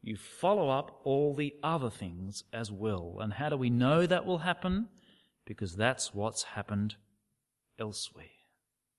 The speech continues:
Well, what should Christians do when we lose our freedom to think and to speak? When we're threatened by ostracism or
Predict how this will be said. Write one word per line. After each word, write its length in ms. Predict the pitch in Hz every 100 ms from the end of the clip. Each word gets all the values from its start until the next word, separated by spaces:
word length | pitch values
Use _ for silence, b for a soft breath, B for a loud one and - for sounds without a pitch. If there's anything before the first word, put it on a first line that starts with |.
| _ _ _ _ _ _ _ _ b b -
Well, 120 | 165
what 140 | 240
should 160 | - 214
Christians 640 | - - - 147 123 -
do 400 | 117 90 85 131 b b b _
when 240 | 120 135
we 120 | 139 131
lose 440 | 131 170 196 180
our 100 | 165
freedom 560 | - - 120 98 101 101
to 100 | 104
think 460 | - 120 127 - - _ _ _ _ _ _
and 140 | 117 107
to 60 | 107
speak? 560 | - - 69 - - - _ _ _ _ _ _ _ _ _ -
When 180 | 156
we're 140 | 156 151
threatened 640 | - - 185 - 123 117
by 240 | 120 120 123
ostracism 1000 | 147 139 - 131 - 139 117 123 123 123
or 360 | 127 110 104